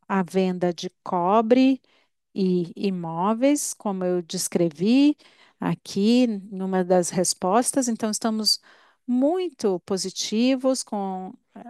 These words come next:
as tendências que temos para os próximos trimestres, continuando a nossa estratégia de vender mais serviços para nossa forte base de clientes, adquirindo mais clientes e, o que é mais importante,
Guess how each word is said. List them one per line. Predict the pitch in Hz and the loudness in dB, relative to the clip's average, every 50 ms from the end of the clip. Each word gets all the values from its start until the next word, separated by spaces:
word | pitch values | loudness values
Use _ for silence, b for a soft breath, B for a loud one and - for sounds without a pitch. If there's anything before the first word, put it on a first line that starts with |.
| 240 | -6
as | 202 202 196 190 185 185 - | -2 2 2 4 2 2 2
tendências | - 302 339 302 220 220 233 226 - 233 - | 0 0 2 2 2 2 2 2 0 0 0
que | - 233 | -2 -2
temos | - 214 202 202 196 - | -2 -2 -2 -2 -4 -6
para | - - | -6 -6
os | 214 | -6
próximos | - - 214 196 185 - - 202 208 - - | -4 -2 -2 -2 -2 -2 -6 -8 -8 -6 -6
trimestres, | - 302 - 370 202 180 190 190 - 214 214 | -6 -4 0 2 2 2 2 0 -2 -6 -8
continuando | - - 233 226 - - 254 233 226 226 233 269 330 277 | -8 -8 -8 -6 -6 -6 -4 -4 -2 0 0 2 2 2
a | 220 | 0
nossa | 196 190 - - | 0 -2 -2 -4
estratégia | 196 - - 196 - - 202 190 190 196 190 | -2 0 0 0 2 2 2 2 2 0 -4
de | 175 190 | -6 -4
vender | 180 202 202 196 185 190 190 185 | -4 -4 -2 2 2 2 2 2
mais | 196 202 220 254 359 - | 2 2 2 2 2 2
serviços | - 285 247 185 170 190 214 - - 220 | 2 2 2 2 0 0 -2 -2 -4 -6
para | - 214 | -8 -8
nossa | 202 190 190 - - 190 | -6 -6 -4 -4 -4 -6
forte | - - - - 269 294 339 330 - - | -6 -8 0 4 4 4 4 4 0 -2
base | 254 220 196 190 175 | 0 2 2 2 0
de | - - | -4 -10
clientes, | - - 180 165 160 170 185 202 208 - 226 - B B B B B B - | -12 -8 -6 -6 -4 -4 -4 -4 -4 -6 -6 -8 B B B B B B -4
adquirindo | 269 247 - - 311 320 392 403 349 240 | -4 -2 0 0 2 2 2 0 0 0
mais | 202 190 185 | 2 0 0
clientes | - - 185 170 170 180 202 220 233 233 - - 262 - B B B B _ | -2 -2 -4 -2 -2 0 0 0 0 -2 -2 -4 -6 -6 B B B B _
e, | 302 | -4
o | 311 | 0
que | - 320 | 2 2
é | |
mais | 294 262 240 233 | 4 4 4 2
importante, | 247 226 - 208 196 - - 190 180 190 202 - - 208 | 0 -2 -4 -4 -6 -4 -4 -4 -4 -4 -6 -8 -8 -10